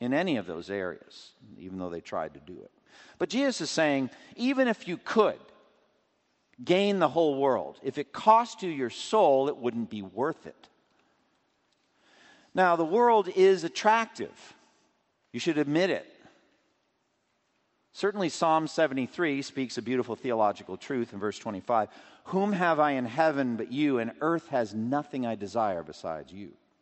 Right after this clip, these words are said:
Well, that's beautiful, and it's true ultimately, but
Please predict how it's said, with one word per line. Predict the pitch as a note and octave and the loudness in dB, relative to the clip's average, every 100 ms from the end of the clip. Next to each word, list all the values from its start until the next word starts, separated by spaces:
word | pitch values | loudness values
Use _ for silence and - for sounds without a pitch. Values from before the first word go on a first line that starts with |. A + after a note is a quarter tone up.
| _ _ _ _ _ _ | _ _ _ _ _ _
Well, | A2+ | -2
that's | C#3 A2+ | -2 -4
beautiful, | A2+ G#3+ B3+ - D2+ D#2 F#2+ | -6 -4 -4 -6 -12 -14 -10
and | A#2+ | -8
it's | G#2+ - | -8 -8
true | - - D#3 | -10 -4 0
ultimately, | B2+ F3 G#2+ F2+ A#1+ D2+ | 0 -2 -8 -10 -12 -18
but | F2 C#3 | -4 -2